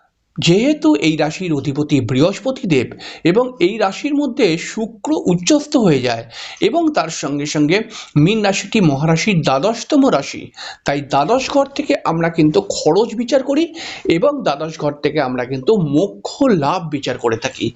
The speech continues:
এই মোক্ষ লাভ কথাটি কোথাও স্পিরিচুয়ালিটির সঙ্গে কানেক্টেড একটি কথা, তাই আমরা বলতেই পারি মীন রাশির মানুষরা কিন্তু খরচের হাত এদের একটু বেশি হয়ে যায়, এদের একটু বেশি খরচ হয়ে যায়, বিভিন্ন কারণে সেটা হতে পারে এবং এদের মধ্যে কিন্তু প্রচুর,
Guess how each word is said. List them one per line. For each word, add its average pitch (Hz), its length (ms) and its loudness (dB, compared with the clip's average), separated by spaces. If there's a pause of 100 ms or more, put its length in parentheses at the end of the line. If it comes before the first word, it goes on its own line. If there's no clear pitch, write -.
(260)
এই 302 80 6
মোক্ষ 196 480 2
লাভ 339 240 2
কথাটি 294 320 -2
কোথাও 185 420 2
স্পিরিচুয়ালিটির 285 840 2
সঙ্গে 285 300 0
কানেক্টেড 196 600 -2
একটি 151 220 -10
কথা, 147 300 -4 (500)
তাই 160 160 2
আমরা 151 180 2
বলতেই 127 400 0
পারি 120 300 -4 (320)
মীন 151 220 4
রাশির 143 260 -2
মানুষরা 131 360 -4
কিন্তু 226 400 0 (100)
খরচের 147 460 -4
হাত 127 340 -6
এদের 139 260 0
একটু 123 180 -8
বেশি 127 280 0
হয়ে 233 180 2
যায়, 254 160 0 (380)
এদের 170 240 0
একটু 170 200 -6
বেশি 139 360 -2
খরচ 208 400 2
হয়ে 285 140 -4
যায়, 294 120 -2
বিভিন্ন 320 400 0
কারণে 165 340 0
সেটা 160 220 -4
হতে 147 240 0
পারে 226 200 0 (380)
এবং 240 320 2
এদের 131 240 -2
মধ্যে 123 260 -6
কিন্তু 135 200 0
প্রচুর, 165 760 2